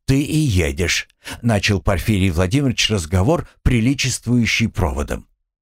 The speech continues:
Перед ним стояла тарелка с супом, но он не прикасался к ней и до того умильно смотрел на Анненьку, что даже кончик носа у него покраснел.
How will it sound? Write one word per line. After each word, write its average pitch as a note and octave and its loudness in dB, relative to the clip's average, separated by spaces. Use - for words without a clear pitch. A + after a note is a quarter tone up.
Перед C3 2
ним C#3+ 0
стояла A#2 0
тарелка G#2+ -2
с F#2+ -2
супом, D#2 -2
но G2 2
он B2 2
не C3+ 2
прикасался B2 0
к - -14
ней B2+ 0
и D#3 2
до C3+ 0
того C#3+ 0
умильно D3 2
смотрел B2 0
на A2+ 0
Анненьку, B2+ -2
что C3+ 0
даже C#3+ 2
кончик F3 -2
носа C3+ 0
у B2 0
него G2+ 2
покраснел. F#2 -4